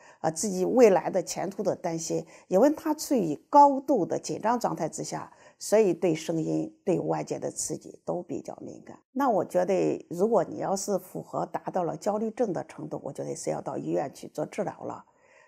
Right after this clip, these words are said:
一个呢，就是我们的药物治疗，就抗焦虑的药物来进行治疗。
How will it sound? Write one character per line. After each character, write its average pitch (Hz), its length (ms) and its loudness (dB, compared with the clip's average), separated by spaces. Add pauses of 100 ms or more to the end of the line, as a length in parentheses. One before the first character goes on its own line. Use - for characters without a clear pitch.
一 214 160 4
个 208 160 8
呢， 151 180 0
就 160 100 -4
是 156 240 -6
我 151 120 -8
们 151 100 -6
的 156 80 -8
药 147 200 -6
物 92 120 -10
治 - 180 -14
疗， - 300 -14 (160)
就 151 100 -8
抗 175 240 -8
焦 180 120 0
虑 180 120 -2
的 135 100 -4
药 160 200 -2
物 - 80 -10
来 135 140 -10
进 143 140 -12
行 131 180 -12
治 - 120 -18
疗。 - 240 -14